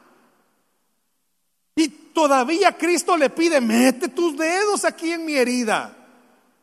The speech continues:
¿Cuál era la idea o cuál es la enseñanza de que Jesús se mostrara con sus cicatrices? Porque aún Él, siendo Dios,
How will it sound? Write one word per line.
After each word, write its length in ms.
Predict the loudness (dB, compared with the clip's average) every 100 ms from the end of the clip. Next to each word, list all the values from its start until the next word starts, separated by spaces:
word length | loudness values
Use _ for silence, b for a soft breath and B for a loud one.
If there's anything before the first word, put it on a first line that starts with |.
| _ _ _ _
¿Cuál 340 | 6 6 6
era 300 | 0 2 2
la 180 | 4 2
idea 500 | 2 0 0 2 4
o 140 | 4
cuál 240 | 4 2 2
es 100 | 0
la 100 | 0
enseñanza 1120 | 0 -2 -4 -2 2 2 0 -2 -2 -2 -4 b b b b -2
de 200 | 0 0
que 120 | -4
Jesús 520 | -4 -4 -2 -2 0
se 100 | 0
mostrara 680 | 0 0 0 2 4 4 0
con 180 | -2 -2
sus 200 | -2 -4
cicatrices? 1000 | -2 -4 -2 -4 -4 -6 -8 -10 -14 -16 _ _ _ _ _ _ _ _
Porque 360 | -6 -6 -2 0
aún 400 | 2 2 0 0
Él, 380 | 2 2 0 -4
siendo 560 | -4 -2 -2 -2 -4
Dios, 680 | -2 -2 -4 -10 -14 -16 -18